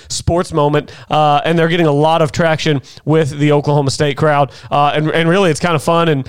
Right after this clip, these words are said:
and nostalgic to go back and watch a lot of these old videos, uh, and, and see John Lucas and see Josh Fields and Rashawn Woods.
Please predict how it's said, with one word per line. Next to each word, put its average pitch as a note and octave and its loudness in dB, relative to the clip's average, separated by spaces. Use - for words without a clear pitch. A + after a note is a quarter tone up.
and D#3+ 0
nostalgic D#3 -2
to C#3+ -4
go D3 2
back D3 -2
and C#3+ 0
watch D3 0
a D#3 0
lot D3 2
of C#3+ -2
these C#3+ -2
old C#3+ 0
videos, D3 0
uh, D3 2
and, D3 2
and D3 0
see D3 0
John C#3 0
Lucas D3+ 0
and D3 -4
see D3+ -2
Josh C#3 0
Fields D3 0
and D3 -2
Rashawn C#3+ 0
Woods. C#3 0